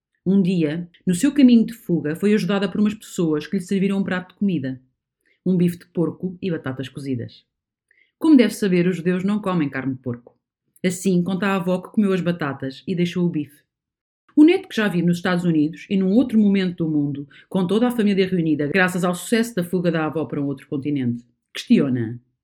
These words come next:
"Como assim não comeste o bife? Era uma questão de sobrevivência. Por que não comeste o bife para te salvares de morrer à fome?" Ao que a avó responde: "Quando já nada mais importa,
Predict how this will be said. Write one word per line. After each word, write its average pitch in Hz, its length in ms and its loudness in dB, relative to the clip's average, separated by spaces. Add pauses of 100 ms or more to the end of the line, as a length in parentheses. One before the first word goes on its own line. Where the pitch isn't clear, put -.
(180)
"Como 440 180 0
assim 175 240 2
não 151 140 2
comeste 156 280 -4
o 147 40 -4
bife? 139 240 -8 (520)
Era 339 120 2
uma 359 100 2
questão 302 240 4
de - 80 -2
sobrevivência. 240 720 4 (380)
Por 392 100 0
que 381 80 -2
não 415 120 -2
comeste 349 260 2
o 240 60 4
bife 208 240 0
para 214 160 0
te 208 80 -8
salvares 175 480 -2
de 180 40 2
morrer 175 280 0
à 151 100 -6
fome?" 123 400 -6 (840)
Ao 240 120 2
que 240 120 0
a 226 100 2
avó 190 200 -2
responde: 120 580 -6 (960)
"Quando 160 200 -2
já 156 180 -2
nada 170 240 0
mais 156 240 -2
importa, 139 560 -4